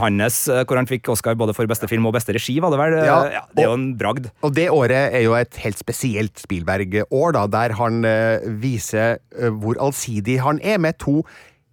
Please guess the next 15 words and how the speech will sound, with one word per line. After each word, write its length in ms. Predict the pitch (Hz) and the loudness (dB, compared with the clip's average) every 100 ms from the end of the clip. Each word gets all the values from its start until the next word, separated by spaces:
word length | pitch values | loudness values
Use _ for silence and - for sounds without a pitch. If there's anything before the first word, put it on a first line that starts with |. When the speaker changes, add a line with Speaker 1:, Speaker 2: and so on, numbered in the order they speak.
| - | -18
Speaker 2:
helt 640 | - 180 311 294 147 - | -4 0 2 2 0 -2
forskjellige 460 | 156 - 110 98 104 | -4 0 0 0 0
filmer. 400 | 117 90 90 110 | 0 0 -2 0
Altså, 320 | 123 123 120 | 0 0 0
det, 140 | 123 135 - - _ 120 - - | -2 -6 -10 -20 _ -14 -8 -8
Jurassic 460 | 139 135 180 - - | -4 -2 -2 -4 -4
Park 320 | - 196 - | 0 0 0
og 80 | 202 | -2
Schindlers 460 | 170 127 165 170 - - | -2 0 0 -2 -8 -6
liste 340 | 180 - 208 - | -6 -4 -6 -2
står 220 | 156 170 | -2 -2
så 220 | - 175 160 | 0 0 2
langt 320 | 156 170 - | 0 0 -4
fra 300 | - - 139 | -10 -2 -2
hverandre, 480 | 135 160 160 196 226 | 0 0 0 2 0